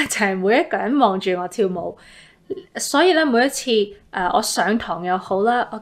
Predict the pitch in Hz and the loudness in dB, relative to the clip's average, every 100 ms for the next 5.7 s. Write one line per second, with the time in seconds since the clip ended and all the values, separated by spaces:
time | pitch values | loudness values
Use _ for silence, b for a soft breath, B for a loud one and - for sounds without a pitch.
0 | _ 240 214 220 226 180 170 180 185 208 | _ -2 0 0 -2 -4 -6 -6 -2 0
1 | 226 262 269 B B B 233 240 240 247 | 2 2 0 B B B 2 4 4 2
2 | 277 277 285 269 220 - 226 208 202 - | 0 0 2 4 4 4 4 4 2 -4
3 | - - 233 - 175 170 160 170 180 180 | -2 2 2 2 0 -2 -2 -2 0 -2
4 | 190 196 _ _ - - - 254 247 311 | -4 -14 _ _ -20 -8 2 4 4 2
5 | 349 381 254 202 196 240 | 2 4 4 2 0 2